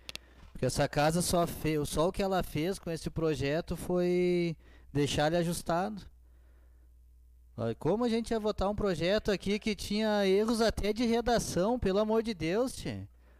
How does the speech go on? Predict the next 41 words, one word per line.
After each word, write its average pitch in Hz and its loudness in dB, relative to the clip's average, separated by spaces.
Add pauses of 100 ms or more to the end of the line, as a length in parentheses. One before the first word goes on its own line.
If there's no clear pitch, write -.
(140)
Por 175 2
incompetência 254 2
da 233 4
casa 202 0
ao 208 2
lado, 180 2
mandar 190 2
um 202 2
projeto 196 2 (260)
dessa 214 2
importância 208 2 (180)
pra 160 2
nossa 185 2
cidade, 170 0
pra 202 0
essa 190 0
casa, 208 2
todo 247 2
errado. 233 2 (680)
A 127 0
gente 196 0
fez 254 2
todo 247 2
o 277 -2
trabalho, 220 2
principalmente 214 -2
o 233 -4
vereador 220 2
Ismael, 202 2 (300)
assistência 202 0
da 202 0
casa 214 2
e 220 2
assistência 208 -4
da, 196 2
da 180 0
Secretaria 180 0
de, 170 0
de 156 -4
Meio 165 0
Ambiente, 165 -2